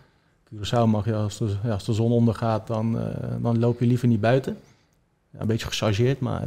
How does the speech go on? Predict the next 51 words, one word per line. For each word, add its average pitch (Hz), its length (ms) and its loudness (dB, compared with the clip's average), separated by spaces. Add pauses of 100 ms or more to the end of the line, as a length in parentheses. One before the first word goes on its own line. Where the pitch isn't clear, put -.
toch - 280 -4
ervaar 127 280 0
je 131 60 2
dat 127 120 -4
zo. 135 220 -2
En 123 160 2
in 123 120 4
Aruba, 127 360 4 (680)
wij 107 160 -2
kwamen 113 360 4
aan 123 340 4 (540)
en 101 220 0
wij 98 120 2
zagen 98 280 0
gewoon 110 200 0
dames 104 380 4
langs 107 280 0
het - 80 -6
strand 113 300 0
om 120 140 4
elf 117 200 2
uur 123 60 -2
's - 80 -6
avonds 123 220 2
hardlopen, 127 440 4
omdat 113 180 0
dan 123 120 2
was 123 180 0
afgekoeld. - 360 -8
Wij - 100 -16
dachten: 101 260 -20
"Hè, 131 80 -2
wat 123 140 -4
gebeurt 110 320 -4
hier 120 120 -2
nou? 131 140 -2
Kan - 140 -8
hier 127 160 -2
gewoon 117 220 0
hardlopen - 520 -2
langs 110 220 -2
het - 100 -12
strand 139 240 -2
's - 100 -6
avonds?" 160 520 0 (600)
Dat 117 120 -10
was 117 160 2
echt 135 180 2
onvoorstelbaar 131 640 2
voor - 140 0
ons. 104 220 -2